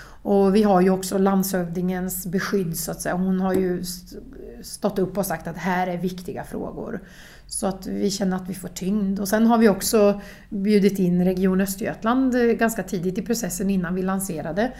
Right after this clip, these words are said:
Så att vi känner att vi är, ah, tre stora aktörer, så att säga, som jobbar med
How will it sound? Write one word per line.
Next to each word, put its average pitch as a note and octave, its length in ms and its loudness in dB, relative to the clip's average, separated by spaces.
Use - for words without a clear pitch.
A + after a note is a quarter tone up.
Så - 140 -4
att F#3+ 100 -4
vi G3+ 80 0
känner F3+ 260 0
att F3 140 -8
vi - 80 -2
är, - 480 -4
ah, G3 160 -2
tre F#3+ 220 0
stora E3+ 640 -2
aktörer, - 500 -8
så E3 120 -10
att F3 60 -6
säga, F3+ 220 -6
som F3+ 180 -6
jobbar F#3 400 -4
med F#3 360 -4